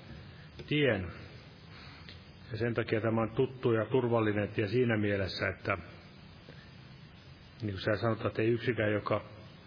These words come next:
hänen uskoo, joudu häpeään. Eli "Neuvo minulle tiesi, opeta minulle polkusi".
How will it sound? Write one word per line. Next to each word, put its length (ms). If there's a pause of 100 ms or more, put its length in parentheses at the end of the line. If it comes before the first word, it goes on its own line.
(640)
hänen 320
uskoo, 380
joudu 320 (1040)
häpeään. 840 (1900)
Eli 160
"Neuvo 260
minulle 280
tiesi, 380
opeta 300
minulle 280
polkusi". 720